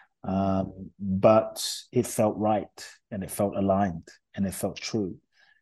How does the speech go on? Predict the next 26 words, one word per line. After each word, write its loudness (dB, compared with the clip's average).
Yeah, 6
long 6
story 4
short, 2
we -4
had 0
that -2
conversation. -2
I 2
ended 2
up 2
winning. 2
And 4
I 8
really 6
believe 2
that -6
when 0
you 0
follow -2
your -2
soul, -2
and -4
when 0
you -2
follow -2